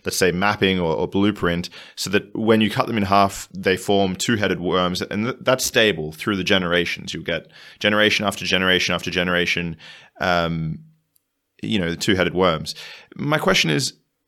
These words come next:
why was it the case with the Picasso tadpole that you went back to what you expect, you know, what you should have, whereas the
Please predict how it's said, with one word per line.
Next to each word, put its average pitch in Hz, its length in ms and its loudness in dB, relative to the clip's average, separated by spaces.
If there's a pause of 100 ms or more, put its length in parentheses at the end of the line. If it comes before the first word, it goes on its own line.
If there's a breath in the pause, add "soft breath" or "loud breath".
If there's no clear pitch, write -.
(260)
why 160 380 2
was 190 180 6
it - 120 -4
the 131 80 -2
case 127 460 -2
with 120 220 -4
the 98 440 4
Picasso 101 640 2
tadpole 95 600 2
that - 180 -2
you 95 240 -2
went 98 260 2
back 101 220 2
to - 120 -8
what 98 140 -2
you 95 240 -4
expect, - 600 -4
you 113 100 -2
know, 85 220 -4 (560 soft breath)
what - 140 -8
you 90 180 -8
should 135 220 0
have, 87 340 -2 (380 loud breath)
whereas 101 320 2
the 101 420 2